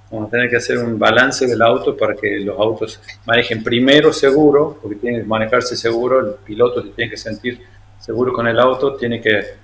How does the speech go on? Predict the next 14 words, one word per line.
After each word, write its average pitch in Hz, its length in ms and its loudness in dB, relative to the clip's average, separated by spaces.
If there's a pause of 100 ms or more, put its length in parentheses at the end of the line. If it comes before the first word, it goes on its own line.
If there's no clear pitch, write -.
(140)
tener 120 300 2
un 120 120 -4
centro 120 300 0
de 113 100 4
presión, 123 540 2
o 110 80 -2
sea, 117 140 -6
una 107 320 -4 (460)
distribución 110 720 -4
de 117 80 2
fuerzas 127 400 0
verticales 120 840 4
y, 107 120 -4 (260)
y, 101 540 -12